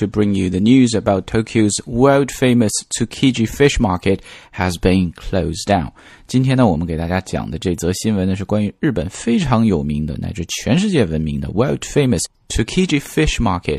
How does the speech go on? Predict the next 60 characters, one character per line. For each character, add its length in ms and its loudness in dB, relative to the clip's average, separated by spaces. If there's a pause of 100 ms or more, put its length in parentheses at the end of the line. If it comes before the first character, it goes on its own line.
叫 160 -2
做 220 -2
筑 340 -2
地 180 0
鱼 240 -4
市 220 -2
场。 260 -8
但 140 -2
是 100 -2
呢， 160 2
在 160 -2
八 320 0
十 220 -4
三 180 -2
年 160 0
运 140 0
行 160 -4
之 140 -2
后， 120 0 (300)
为 160 2
了 140 -2
二 160 2
零 180 0
二 160 0
零 380 0
东 240 0
京 180 -2
奥 140 -2
运 80 -2
会 120 -4
的 100 -6
召 180 0
开， 200 -4
它 220 -12
不 80 0
得 100 0
不 140 -4
暂 280 0
时 200 -6
的 140 -2
关 220 2
闭， 140 -2 (260)
并 180 0
且 120 -6
呢， 140 -6
迁 240 -4
移 60 -2
到 120 -2
一 80 -4
个 120 -4
新 260 -2
的 60 4
位 140 0
置 200 -8
继 160 -6
续 180 -8
开 240 -10
张 260 -4
营 180 -6
业。 140 0